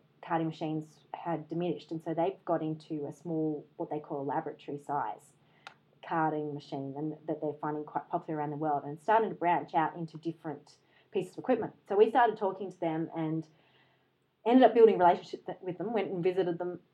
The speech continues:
and they have sourced an entire mill for us. Some of the equipment is stuff they've designed as prototype for us, and some of it is secondhand equipment. So, like, our bore winder's secondhand, but our pin drafter and now our new picker that was turned up recently is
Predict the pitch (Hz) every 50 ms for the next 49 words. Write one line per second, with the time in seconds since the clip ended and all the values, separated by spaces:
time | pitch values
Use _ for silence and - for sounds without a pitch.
0 | _ - 196 190 180 180 180 175 175 - - 202 190 202 214 202 - - - 185
1 | 180 165 170 - _ _ - - - - _ - 180 180 170 170 - - 180 165
2 | 165 160 160 160 156 156 - 156 139 - - - _ _ _ _ - 208 208 220
3 | 220 208 208 - 208 185 175 175 - - - - - 170 160 151 - - 175 170
4 | 165 160 160 - - 160 156 156 - _ - 175 180 180 165 160 - - - 170
5 | 160 165 151 160 156 156 156 151 151 151 - - 175 180 180 - - 233 247 -
6 | - - 285 392 - - - _ _ _ _ - - - - - - - - -
7 | - 196 196 190 175 - 233 208 214 214 208 185 190 175 - 170 165 - - 190
8 | - - 175 175 165 160 160 156 156 151 156 - 160 - 147 - - 160 135 139
9 | 139 170 156 156 156 151 143 143 143 139 143 139 - - - - - 135 - -
10 | 147 143 143 139 143 - - 151 143 135 - _ _ _ _ - - 160 160 -
11 | - 175 170 165 156 151 151 147 - - 143 147 156 156 139 139 147 147 151 151
12 | 147 - 294 320 - 202 175 175 143 147 - - 196 175 165 - - 160 160 160
13 | 160 - 147 143 - 165 160